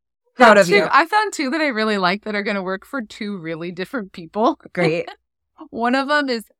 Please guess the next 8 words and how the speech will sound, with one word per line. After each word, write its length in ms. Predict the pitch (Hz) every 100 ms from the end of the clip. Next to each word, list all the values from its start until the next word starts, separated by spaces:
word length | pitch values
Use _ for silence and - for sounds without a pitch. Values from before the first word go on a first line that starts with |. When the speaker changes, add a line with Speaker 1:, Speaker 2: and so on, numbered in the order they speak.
| _
Speaker 2:
um, 320 | - 190 170 -
Habitify, 840 | - 202 165 175 202 247 240 262 330 339 _
Speaker 1:
Oh. 320 | - 427 131 175
Speaker 2:
and 220 | 208 214 208
it's 180 | 202
very 380 | 180 185 214 240
data 280 | 190 139 151
oriented, 920 | - 180 180 185 190 214 208 220 254